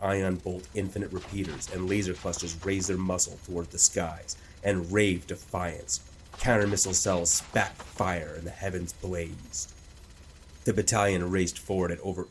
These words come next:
eighty kilometers per hour through the thick virgin forest.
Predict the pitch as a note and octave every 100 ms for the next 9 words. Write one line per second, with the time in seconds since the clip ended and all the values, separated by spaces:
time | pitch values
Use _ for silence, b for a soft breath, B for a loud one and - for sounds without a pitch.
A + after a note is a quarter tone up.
0 | C3+ B2+ G#2 G2 F#2+ F#2 F#2 E2+ - G2
1 | F2+ F2 F2 - F#2 E2+ - - F#2 -
2 | E2 F2+ F2 E2 E2+ - F2+ E2 E2+ -